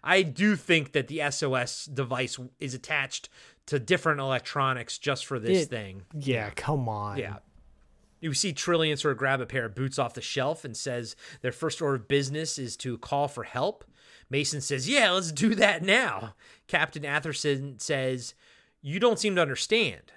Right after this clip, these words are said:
Speaker 1: Something has jammed the systems." Finnegan says, "Not something, someone." And he looks at Canton. He then asks, "Who are you?" "My name is Simon Canton. I own the ship."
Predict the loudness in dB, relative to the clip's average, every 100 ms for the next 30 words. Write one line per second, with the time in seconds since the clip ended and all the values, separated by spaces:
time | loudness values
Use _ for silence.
0 | -20 -10 -2 0 0 -2 -2 -2 -4 2
1 | 2 2 -2 2 4 4 -2 -14 -18 -20
2 | _ _ _ -2 0 -2 -4 0 2 2
3 | 0 2 2 2 0 2 0 -2 -12 -10
4 | -6 2 2 2 -6 -10 _ _ _ -6
5 | -2 2 2 0 -6 -2 -2 -2 -6 -20
6 | _ _ _ _ -2 2 2 2 0 0
7 | -4 -6 -6 -12 _ _ _ _ -18 -8
8 | 4 8 8 6 -4 -18 _ _ _ _
9 | _ _ 2 2 2 0 2 2 2 -2
10 | -6 -4 -4 -4 -12 -10 -4 -2 -2 -4
11 | -6 -8 -10